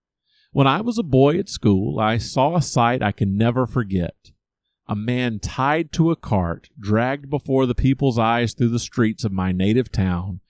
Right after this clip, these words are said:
his back torn and bleeding from the lash. It was a shameful punishment. For many offenses, no, for one offense.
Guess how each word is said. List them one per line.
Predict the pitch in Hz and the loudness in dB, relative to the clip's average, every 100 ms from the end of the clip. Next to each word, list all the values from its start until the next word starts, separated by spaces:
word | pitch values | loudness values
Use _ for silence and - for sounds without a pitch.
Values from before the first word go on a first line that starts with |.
| _ _ _ | _ _ _
his | - 95 | -2 -2
back | 90 127 120 - - | 0 0 0 -6 -12
torn | - 156 156 113 95 | -8 -2 2 2 0
and | 107 104 90 | -4 -8 -2
bleeding | 107 117 123 123 110 | 2 2 2 -2 -4
from | 113 104 | -6 -4
the | 101 | -4
lash. | 95 87 80 92 - - - _ _ _ _ _ _ _ _ _ _ | -4 -4 -8 -14 -20 -20 -20 _ _ _ _ _ _ _ _ _ _
It | 160 | 6
was | 180 | 8
a | 165 | 6
shameful | - - 147 180 170 175 | 4 0 -2 -2 -2 0
punishment. | - 107 95 - - - _ _ _ _ _ | 2 2 0 -4 -12 -14 _ _ _ _ _
For | - | -4
many | 101 113 139 160 | -2 -2 -2 -2
offenses, | 147 139 170 - 226 - - - _ _ _ _ _ _ - | -2 -2 -2 -6 -8 -8 -14 -16 _ _ _ _ _ _ -8
no, | 92 110 143 82 | -2 0 0 -2
for | - 107 | 0 2
one | 95 165 226 | 2 -2 -4
offense. | 185 - 92 80 _ - - | -6 -4 -6 -6 _ -20 -20